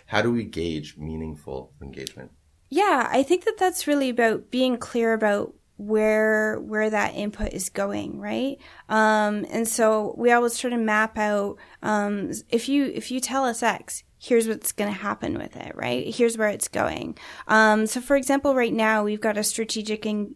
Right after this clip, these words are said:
Speaker 2: uh, planning engagement going on, and we're looking for input from pharmacy professionals. We're looking for input from other healthcare professionals, but also patients and the public. What is your pharmacy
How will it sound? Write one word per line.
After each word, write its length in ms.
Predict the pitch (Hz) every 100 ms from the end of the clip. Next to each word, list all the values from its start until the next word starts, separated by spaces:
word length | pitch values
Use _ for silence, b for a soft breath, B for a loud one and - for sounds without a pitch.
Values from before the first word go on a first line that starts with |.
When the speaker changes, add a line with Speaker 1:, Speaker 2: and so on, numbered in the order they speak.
| -
Speaker 2:
uh, 140 | 214
planning 460 | - - 294 254 214
engagement 500 | 208 196 185 - -
going 300 | 214 214 214
on, 240 | 214 214 B B B B
and 520 | 214 208 208 214 214
we're 180 | 220 226
looking 320 | 226 220 214
for 160 | - -
input 480 | 214 214 220 202
from 400 | - 226 208 202
pharmacy 680 | 196 - 262 254 247 262 247
professionals. 680 | 233 - 240 233 254 233 226
We're 100 | 220
looking 260 | 220 220 208
for 140 | -
input 380 | - 202 202 -
from 300 | - 196 196 B B B
other 220 | 208 220
healthcare 480 | 208 226 240 - 233
professionals, 440 | 233 233 233 240 226
but 160 | -
also 260 | 311 311 294
patients 500 | - 254 - 247 220
and 100 | 220
the 40 |
public. 420 | - 311 220 190
What 100 | 247
is 140 | 302 311
your 100 | 302
pharmacy 580 | 262 262 254 247 240